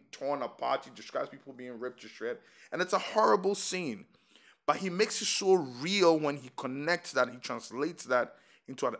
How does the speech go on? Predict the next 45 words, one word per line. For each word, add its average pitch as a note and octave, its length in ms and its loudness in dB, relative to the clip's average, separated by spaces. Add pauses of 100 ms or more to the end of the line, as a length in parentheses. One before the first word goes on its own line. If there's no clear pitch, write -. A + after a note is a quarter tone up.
amputated B2+ 580 -6
spirit. A#2+ 300 -8
And C#3 80 -4
so A#3+ 300 4
many G3+ 280 -4
times D3 320 0
we C3+ 160 -10
amputate C3+ 480 -6
people's A#2+ 320 -8
spirits A2+ 400 -4 (320)
and A2+ 80 -6
we B2 80 -2
don't C#3+ 200 -2
realize B2+ 340 2
that G#2+ 220 -8
we've G2 220 -18
brought A2+ 220 -4
them G#2 200 -8
down, G#2 320 -10
we've F#2+ 180 -18
run G#2 180 -12
them G2+ 220 -12
down. F#2+ 240 -14
So A#2 100 -4
I A2+ 40 0
thought A#2 220 -4
that A#2+ 100 0
was G#2+ 180 -4
really A2 300 -8 (560)
interesting. F#2+ 640 -10 (720)
And A#2+ 160 -8
it's A2+ 140 -10
something C3 320 -4
that A#2 240 2
I - 20 2
think F#3+ 240 -6
you A#2+ 80 -10
should - 140 -4
all A2 100 0
watch, G#2 200 -4
Scent G2 220 -12
of F#2 120 -14
a F#2+ 40 -14
Woman, G2 360 -12
seriously. F#2 460 -12